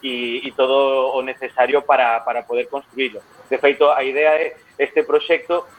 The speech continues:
que o propio goberno saharaui sexa quen se fai cargo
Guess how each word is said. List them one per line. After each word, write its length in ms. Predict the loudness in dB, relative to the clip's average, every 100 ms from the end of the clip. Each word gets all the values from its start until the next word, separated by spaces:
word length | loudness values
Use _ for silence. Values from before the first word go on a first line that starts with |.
| _
que 240 | -4 -2 0
o 80 | 0
propio 280 | 0 2
goberno 440 | 2 2 0 -2 -8
saharaui 600 | -6 0 2 2 -2 -8 -4
sexa 360 | -2 -2 -4
quen 240 | -4 -6 -6
se 80 | -14
fai 280 | -2 -2 2
cargo 440 | 2 2 -2 -8